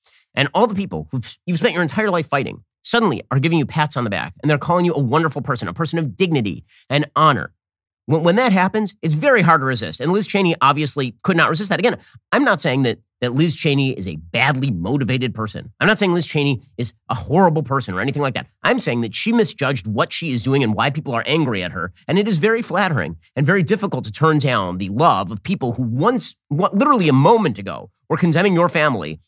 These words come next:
as the worst family in the United States since the Donner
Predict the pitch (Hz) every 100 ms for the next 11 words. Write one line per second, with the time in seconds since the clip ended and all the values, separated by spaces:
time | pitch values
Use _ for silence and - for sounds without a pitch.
0 | - 127 123 120 220 208 170 190 - 165
1 | 151 120 120 143 165 151 143 131 - 120
2 | 101 - _ - 180 - 151 123 120